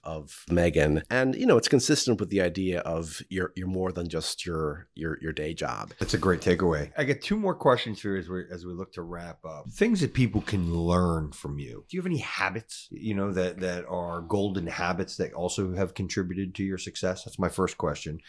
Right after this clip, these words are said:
Speaker 2: And then, well, let's start there.
Speaker 1: Yeah.
Speaker 2: Yeah.
Speaker 1: So, you know, I, I think that,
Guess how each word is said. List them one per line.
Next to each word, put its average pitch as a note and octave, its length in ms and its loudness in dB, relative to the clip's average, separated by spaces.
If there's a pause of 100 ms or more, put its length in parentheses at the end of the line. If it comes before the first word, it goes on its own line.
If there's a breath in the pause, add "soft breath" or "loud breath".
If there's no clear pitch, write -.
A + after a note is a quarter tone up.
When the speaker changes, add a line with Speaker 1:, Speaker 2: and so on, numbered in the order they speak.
(260 loud breath)
Speaker 2:
And F#2 120 2
then, F#2 360 2
well, A2 160 2
let's G2+ 120 -2
start D#2+ 220 2
there. C2+ 200 -10
Speaker 1:
Yeah. A#3 200 -6 (160)
Speaker 2:
Yeah. F2+ 80 -10 (540 loud breath)
Speaker 1:
So, C3 800 4 (240)
you - 100 0
know, G#2 140 4
I, F#2 200 2
I F#2+ 320 0 (920 loud breath)
think - 360 0
that, G2+ 640 0